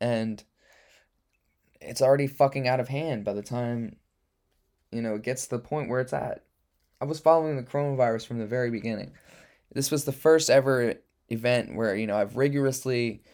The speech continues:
spent time reading articles surrounding it from the very beginning, from it when it wasn't even a thing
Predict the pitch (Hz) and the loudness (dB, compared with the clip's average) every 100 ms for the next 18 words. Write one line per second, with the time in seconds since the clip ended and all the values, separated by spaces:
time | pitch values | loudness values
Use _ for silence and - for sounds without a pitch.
0 | _ - - 139 135 - 123 117 113 110 | _ -20 -6 -2 -2 -2 -2 -2 -2 -4
1 | 104 _ _ _ _ _ _ _ _ _ | -10 _ _ _ _ _ _ _ _ _
2 | _ _ - 120 151 147 104 123 120 123 | _ _ -8 -2 0 2 4 4 4 0
3 | 123 117 - - 127 117 117 120 113 110 | -2 -2 -8 -8 -2 2 2 0 -2 -2
4 | - - _ - 123 117 107 120 127 127 | -4 -8 _ -10 -6 -6 -4 2 2 2
5 | 120 117 110 107 120 131 139 _ _ _ | 0 -2 -2 -4 -4 -6 -12 _ _ _
6 | _ - 131 120 - _ - 101 - - | _ -4 -2 -2 -6 _ -18 -18 -16 -8
7 | 120 120 104 127 127 123 101 - 120 120 | -4 0 0 0 0 -4 -4 -6 -2 -2
8 | 123 131 | -2 -6